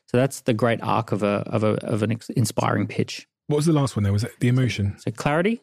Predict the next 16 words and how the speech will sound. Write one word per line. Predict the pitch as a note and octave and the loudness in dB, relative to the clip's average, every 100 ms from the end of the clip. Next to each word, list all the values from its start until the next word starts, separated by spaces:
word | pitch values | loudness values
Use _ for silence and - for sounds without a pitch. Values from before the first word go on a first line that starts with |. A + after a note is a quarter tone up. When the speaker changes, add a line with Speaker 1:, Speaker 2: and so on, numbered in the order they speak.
| - | -2
Speaker 1:
authority, | D3+ - A2+ A2+ C3 F3+ _ - | 0 2 2 2 0 -4 _ -4
problem | - D3 F3 | 0 2 2
solution, | E3 D3+ A#2+ G#2+ G#2+ C#3+ D#3 _ | 2 2 2 2 0 -2 -4 _
the | - | -4
why, | G#2+ A2 B2 E3 G#3+ - _ _ _ _ - | 0 2 2 2 0 -4 _ _ _ _ -2
opportunity, | B2+ - - C#3 D3 E3+ F3+ _ _ | -2 0 2 2 2 0 -4 _ _
next | A#2 A#2 - | 0 0 -2
steps, | - C#3+ D#3 - - | -4 -2 -2 -6 -8
and | A#3+ A2+ | -2 2
the | A2 | 2
essence. | A2 G2+ A#2 | 0 -4 -2
And | A2 | -2
it | G#2 | -2
spells | - B2+ A2+ | 0 2 2
out | G#2 | -2
capstone. | - - - G2+ G2 | -4 -6 -4 -4 -4